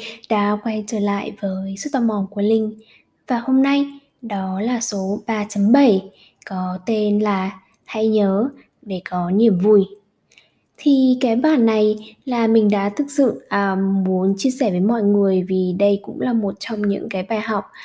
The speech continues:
mà mình luôn luôn nhắc nhở bản thân mình. Đặc biệt trong, à, cái năm vừa rồi khi mà mình đang có rất nhiều những cái mối lo âu, căng thẳng, ờ, ở trong công việc lẫn trong,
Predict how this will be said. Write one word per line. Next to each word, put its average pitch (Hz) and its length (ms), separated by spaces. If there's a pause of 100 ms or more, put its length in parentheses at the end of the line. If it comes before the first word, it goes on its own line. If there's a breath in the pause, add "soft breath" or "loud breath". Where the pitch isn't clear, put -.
(200 loud breath)
mà 220 80
mình 190 200 (160)
luôn 240 200
luôn 240 340
nhắc 294 140
nhở 311 200
bản 185 300
thân 214 280
mình. 202 240 (400 loud breath)
Đặc 240 160
biệt 220 200 (400 loud breath)
trong, 226 520 (100)
à, 202 520 (200)
cái 190 160
năm 214 540
vừa 202 220 (460)
rồi 196 380 (100)
khi 240 80
mà 208 160
mình 185 300
đang 190 200
có 185 100
rất 254 120
nhiều 262 220
những 190 240
cái 190 140
mối 185 560
lo 220 100
âu, 214 380 (360 loud breath)
căng 233 160
thẳng, 220 260 (420 loud breath)
ờ, 208 200
ở 208 200
trong 247 120
công 254 240
việc 226 340
lẫn 208 240
trong, 226 460